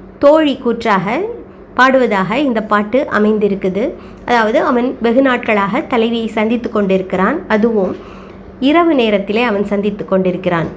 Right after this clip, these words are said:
அதை குறி அப்படின்னு சொல்லுவாங்க. அதாவது பகலிலே சந்தித்தால் அதை பகற்குறி அப்படின்னு சொல்லுவாங்க இலக்கியத்துல. இரவிலே சந்திக்கும் பொழுது அது இரவு குறி எனப்படும்.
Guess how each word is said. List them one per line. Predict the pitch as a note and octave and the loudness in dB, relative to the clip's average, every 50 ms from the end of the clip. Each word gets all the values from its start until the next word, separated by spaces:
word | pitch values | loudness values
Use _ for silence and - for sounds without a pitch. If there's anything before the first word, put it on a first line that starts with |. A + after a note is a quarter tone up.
| - | -8
அதை | - A#3+ A#3 A#3+ A#3 - | -4 -2 -2 -2 -4 0
குறி | - D#4 E4 E4 D4+ D4 - - | 2 4 4 6 4 2 0 -2
அப்படின்னு | G3+ G3+ F#3+ G3+ G3+ G#3+ B3 | -4 -2 -2 0 0 0 -2
சொல்லுவாங்க. | A#3+ - A3+ G3+ G3 G3 F#3 F#3 F3+ F3+ F#3 - F#3+ - | -2 -2 -2 -2 0 0 0 0 -2 -2 -4 -6 -6 -6
அதாவது | G#3 G#3 G3+ F#3+ F#3+ F#3+ F#3+ A#3+ F#4+ G4 - - - - - - | -4 -4 -2 -2 -2 -2 -2 -4 -4 -6 -6 -10 -18 -18 -4 0
பகலிலே | - C4+ C4+ C#4+ D4 C#4+ C#4 C4 A#3+ G3+ | 0 0 2 2 2 2 2 2 0 0
சந்தித்தால் | G#3 G#3 G#3 G3+ G#3 G3+ G3+ G#3 - B3+ D4 D4 | 0 0 0 0 0 0 -2 -2 -2 -2 0 0
அதை | B3+ G3+ G3+ G3 G3+ - | 0 -2 -2 -4 0 0
பகற்குறி | A3+ G#3+ C4+ C#4 C4+ C4+ - - A#3+ A3+ G#3+ F#3+ - | 0 2 2 0 -2 -2 -2 -2 -2 -2 -2 -4 -4
அப்படின்னு | - F#3 F#3 G3 G#3 A3+ | -4 -4 -2 -2 -2 -2
சொல்லுவாங்க | A#3+ A#3 A3+ G3 F#3+ F#3+ F#3+ F#3 F#3 F#3+ | -2 -2 -2 -2 0 0 0 0 0 0
இலக்கியத்துல. | F#3+ F#3+ G3 G3+ G3+ G3+ - G3 F#3+ - F3+ F3+ A#3 - - - - - - - - | 0 2 2 0 0 0 -2 -2 -2 -2 -2 -2 -2 -2 -6 -10 -14 -18 -18 -8 -2
இரவிலே | - C#4+ D#4 D#4 D4+ D4+ C4+ B3+ | 0 2 2 4 2 2 0 0
சந்திக்கும் | A#3+ - A3 A3 G#3+ A3+ A3 - G#3+ G#3 | 0 0 -2 -2 -2 -2 -2 -2 0 0
பொழுது | G#3 G3+ G3 G3 D#4+ E4+ | 0 0 0 0 -2 -2
அது | - C4+ A3 G3+ G#3 | 0 -2 -2 -2 0
இரவு | G#3 A#3 B3+ C4+ C#4 C4+ C4+ C4+ | 0 2 4 4 4 2 0 -2
குறி | - B3 A3+ A3+ A3 | -2 -2 0 0 0
எனப்படும். | G#3 G3 F#3+ F#3+ F#3 - G3+ F#3 F3+ F3+ | 0 2 2 0 0 0 0 0 0 -2